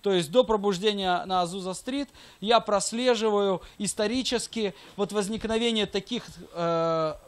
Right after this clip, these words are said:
пятидесятнических, скажем, движений, раннепятидесятнических движений на протяжении всей церкви, начиная с первого, второго века и так далее. Тех же монтанистов рассматриваем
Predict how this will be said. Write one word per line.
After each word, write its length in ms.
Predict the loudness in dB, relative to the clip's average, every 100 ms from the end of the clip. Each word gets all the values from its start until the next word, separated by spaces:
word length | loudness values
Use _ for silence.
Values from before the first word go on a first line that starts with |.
| -10
пятидесятнических, 1160 | -8 -6 -6 -4 0 0 0 -4 -6 -6 -8 -8
скажем, 400 | -6 -4 -4 -6
движений, 500 | -4 -2 -2 -2 -2
раннепятидесятнических 920 | -2 -2 -6 -8 -8 -8 -10 -10 -10
движений 400 | -8 -4 -4 -4 -10 -8
на 100 | -4
протяжении 520 | -4 -2 -2 -2 -2
всей 220 | -4 -6
церкви, 340 | -4 -6 -6 -8
начиная 400 | -6 -6 -4 -6
с 60 |
первого, 420 | -6 0 2 2 -2
второго 480 | 0 4 4 4
века 260 | 0 -6 -6
и 100 | -6
так 200 | -6 -6
далее. 280 | -4 -4 -8 _ -12 -12 -14 -20 -20 -20 -14
Тех 180 | 0 0
же 120 | 2
монтанистов 640 | 0 -2 -2 -2 -2 -4 -6
рассматриваем 760 | -6 -6 -6 -6 -6 -10 -12